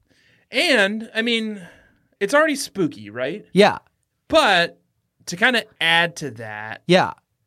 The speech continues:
Speaker 1: the bathroom is supposed to be covered in
Speaker 2: Tomato juice.
Speaker 1: tomato juice, which
Speaker 2: Yeah.
Speaker 1: Christy says looks like blood.
Speaker 2: Yeah.
Speaker 1: But looking at this picture,
Speaker 2: Yeah.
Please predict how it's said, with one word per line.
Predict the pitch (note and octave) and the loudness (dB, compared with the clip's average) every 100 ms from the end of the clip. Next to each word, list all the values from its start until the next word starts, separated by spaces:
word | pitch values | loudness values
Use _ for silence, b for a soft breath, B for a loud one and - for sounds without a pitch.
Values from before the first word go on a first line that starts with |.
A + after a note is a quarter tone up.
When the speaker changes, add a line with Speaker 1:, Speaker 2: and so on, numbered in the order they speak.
| - | -14
Speaker 1:
the | E3 | -6
bathroom | F#3+ A3 C4+ C4+ A3+ | 2 2 2 -4 -6
is | F3 | -6
supposed | - G3 F3+ | -4 -4 -2
to | F3 | -10
be | D#3 | -10
covered | - D3+ C#3 C#3+ C3 - | -10 -10 -8 -10 -12 -12
in | C3 B2+ B2 B2+ B2 B2+ C3+ _ _ _ _ | -8 -6 -6 -8 -12 -14 -16 _ _ _ _
Speaker 2:
Tomato | D3 D3 A2+ | 0 0 0
juice. | F#2+ E2 - - _ _ _ _ | -6 -14 -20 -20 _ _ _ _
Speaker 1:
tomato | - F#4 D#4+ | -10 -6 -6
juice, | - - - - | -8 -16 -20 -4
which | C#3 B2+ | 0 0
Speaker 2:
Yeah. | - | -2
Speaker 1:
Christy | - F#3+ F#3+ | -14 -14 -14
says | F3 C#3+ B2+ | -14 -12 -12
looks | G#2+ A#2 | -16 -16
like | B2 C3 | -16 -12
blood. | F#3 - - _ | -12 -14 -16 _
Speaker 2:
Yeah. | C3 B2 - _ _ _ | -2 -2 -2 _ _ _
Speaker 1:
But | E3 E3 | -8 -4
looking | B3 E4 G#3+ | -4 -4 -6
at | F3 | -6
this | C#3+ - | -10 -10
picture, | B3+ C#4 - C3 C3 _ _ _ _ | -8 -8 -12 -16 -18 _ _ _ _
Speaker 2:
Yeah. | C#3 C#3 F#2 | 0 0 0